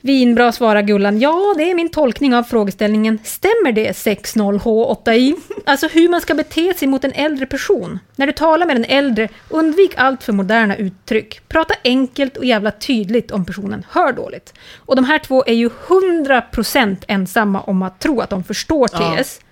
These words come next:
Speaker 1: Men det är ju så jävla fint att de försöker. Och T S, han svarar såklart inte på deras direkta frågor. Det är inte hans style. Raccoon skriver, nu börjar jag bli bekymrad. Är det någon form av rebus du skriver?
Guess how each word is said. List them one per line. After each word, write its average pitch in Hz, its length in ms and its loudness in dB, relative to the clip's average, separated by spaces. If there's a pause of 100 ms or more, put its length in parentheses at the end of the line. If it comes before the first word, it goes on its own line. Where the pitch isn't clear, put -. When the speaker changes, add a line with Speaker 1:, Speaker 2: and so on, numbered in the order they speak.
(240)
Speaker 1:
Men 254 120 0
det - 160 0
är 277 120 2
ju 220 220 0
så - 140 -8
jävla 202 220 -4
fint 208 280 -10
att 208 80 -12
de 190 120 -10
försöker. - 540 -8 (1000)
Och - 220 -4
T 277 180 4
S, 277 100 0
han 262 140 0
svarar 226 280 0
såklart 214 320 -2
inte 190 220 -2
på - 120 -10
deras 196 260 -4
direkta 208 380 -4
frågor. 220 500 -2
Det 220 120 -4
är 202 100 -4
inte 190 240 -2
hans 208 500 -6
style. 240 500 0 (580)
Raccoon 269 560 2
skriver, 254 440 0 (260)
nu 277 100 -2
börjar 254 300 4
jag 233 180 4
bli 214 200 0
bekymrad. 196 680 0
Är 277 120 2
det 320 60 0
någon 311 160 -2
form 302 200 0
av 262 200 2
rebus 269 500 0
du 214 100 -6
skriver? 214 420 -8